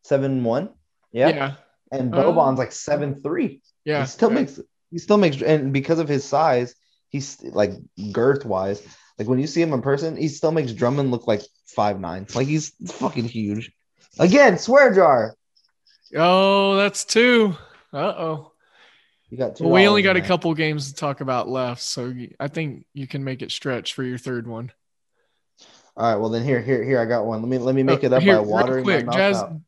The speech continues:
Speaker 2: Jazz Bulls. Should I take the plus eight and a half on the Bulls?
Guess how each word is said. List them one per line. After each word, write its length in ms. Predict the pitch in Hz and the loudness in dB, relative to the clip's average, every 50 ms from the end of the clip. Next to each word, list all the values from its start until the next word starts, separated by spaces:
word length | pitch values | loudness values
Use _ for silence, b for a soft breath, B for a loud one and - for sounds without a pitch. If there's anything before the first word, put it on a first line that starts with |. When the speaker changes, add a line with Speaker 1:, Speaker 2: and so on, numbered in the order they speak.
| _ _ - | _ _ -4
Speaker 2:
Jazz 300 | 160 185 190 214 214 190 | 0 2 2 2 2 0
Bulls. 580 | 160 156 175 180 180 160 135 131 - - - - - | 0 0 2 2 2 2 0 -2 -6 -8 -10 -10 -8
Should 160 | - - 165 | -2 0 0
I 80 | 165 | 0
take 240 | 165 - 185 170 - | 0 0 -2 -4 -4
the 60 | 170 | -8
plus 280 | 156 - 180 170 156 - | -6 -4 -4 -4 -2 -2
eight 140 | 175 170 - | -4 -6 -4
and 80 | 156 | -4
a 20 | 151 | -4
half 220 | 156 151 147 - | -4 -4 -6 -6
on 80 | 156 147 | -8 -8
the 80 | 143 | -8
Bulls? 420 | 139 147 147 147 147 143 139 - | -6 -6 -6 -4 -4 -6 -8 -12